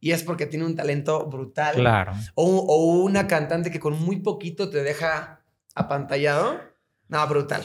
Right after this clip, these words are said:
Speaker 1: la
Speaker 2: ¿Y
Speaker 1: verdad.
Speaker 2: cuál fue tu último mensaje con ella?
Speaker 1: <laughs> Mi último mensaje con,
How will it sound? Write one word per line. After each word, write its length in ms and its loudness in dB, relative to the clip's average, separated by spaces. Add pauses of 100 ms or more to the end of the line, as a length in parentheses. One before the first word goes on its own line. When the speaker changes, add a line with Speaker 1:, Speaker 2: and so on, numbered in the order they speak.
(220)
Speaker 1:
la 100 0
Speaker 2:
¿Y 60 10
Speaker 1:
verdad. 80 4
Speaker 2:
cuál 200 10
fue 140 8
tu 120 4
último 300 6
mensaje 380 8
con 220 8
ella? 400 4
Speaker 1:
<laughs> 1400 0
Mi 160 2
último 280 2
mensaje 460 8
con, 300 4